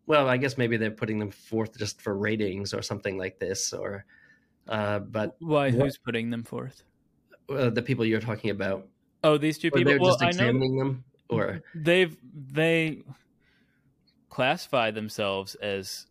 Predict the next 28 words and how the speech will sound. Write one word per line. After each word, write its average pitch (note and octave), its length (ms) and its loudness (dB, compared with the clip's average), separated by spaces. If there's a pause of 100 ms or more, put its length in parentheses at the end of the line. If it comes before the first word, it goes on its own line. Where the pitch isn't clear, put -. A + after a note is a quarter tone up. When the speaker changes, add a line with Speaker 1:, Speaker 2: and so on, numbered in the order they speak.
Speaker 2:
scholars. F#2+ 640 -4
Like, A2+ 160 -2
<laughs> - 440 -10
I, C3+ 100 2
I, C3+ 80 -2 (300)
I B2+ 140 0
think, C3+ 580 -4 (360)
let's C#3+ 220 0
see, A#2 260 -4 (260)
I'm B2+ 160 0
gonna D#3+ 180 2
look B2+ 220 2
up A2+ 160 2
Randall G#2+ 320 -2
Carlson G2+ 480 -2
because G#2+ 300 -2
he B2 200 0
has A#2+ 220 0
a A2+ 80 -2
very A2 400 0
interesting, G#2 840 -4 (100)
uh, G2 260 -2 (100)
description G2+ 760 -6 (540)
of G2+ 300 -4 (160)
what G#2+ 180 -2
his G#2 160 -6
profession G2 560 -6
is. F#2 340 -12